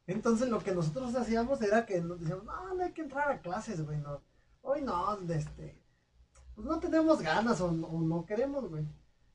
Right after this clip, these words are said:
Órale, hay que saltarnos la clase". Y nos metíamos, haz de cuenta que estábamos en el salón,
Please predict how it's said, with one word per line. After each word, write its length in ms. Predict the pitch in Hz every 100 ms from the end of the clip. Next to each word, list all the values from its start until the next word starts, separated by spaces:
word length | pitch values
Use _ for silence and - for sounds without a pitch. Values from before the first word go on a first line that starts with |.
| - -
Órale, 340 | - 320 311
hay 40 |
que 120 | 311 311
saltarnos 380 | 233 208 254 240
la 120 | 196
clase". 400 | 196 233 233 - - _
Y 100 | 180
nos 160 | 185 190
metíamos, 640 | 196 151 220 269 302 311 - -
haz 340 | - 180 226 214
de 40 | 247
cuenta 180 | 277
que 60 | 226
estábamos 280 | 226 262 294
en 60 | 294
el 80 |
salón, 400 | 269 285 247 370